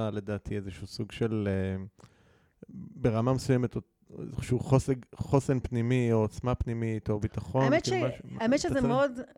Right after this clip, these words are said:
Speaker 2: זה מאוד תלוי. באים אליי אנשים גם בני עשרים היום, שהם מוכנים, וזה מדהים לראות את הדור, כאילו, האנשים, את הילדים החדשים, שוואו, הם מתעוררים בכזה גיל צעיר, אני אומרת, "וואו, איזה כיף
Speaker 1: הלוואי,
Speaker 2: לכם."
Speaker 1: הלוואי עלינו.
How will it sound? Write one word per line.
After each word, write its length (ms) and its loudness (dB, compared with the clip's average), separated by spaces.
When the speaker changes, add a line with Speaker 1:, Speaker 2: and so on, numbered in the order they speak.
Speaker 2:
זה 180 -8
מאוד 160 -2
תלוי. 240 0
באים 200 2
אליי 160 2
אנשים 300 0
גם 120 -4
בני 140 0
עשרים 280 0
היום, 320 2
שהם 240 2
מוכנים, 520 4
וזה 160 0
מדהים 360 4
לראות 220 -4
את 140 -4
הדור, 380 4
כאילו, 220 0
האנשים, 440 4
את 260 2
הילדים 340 2
החדשים, 560 2
שוואו, 600 4
הם 80 4
מתעוררים 440 2
בכזה 300 -2
גיל 220 -6
צעיר, 360 -2
אני 200 2
אומרת, 260 0
"וואו, 400 8
איזה 140 2
כיף 280 0
Speaker 1:
הלוואי, 60 2
Speaker 2:
לכם." 240 0
Speaker 1:
הלוואי 120 4
עלינו. 220 0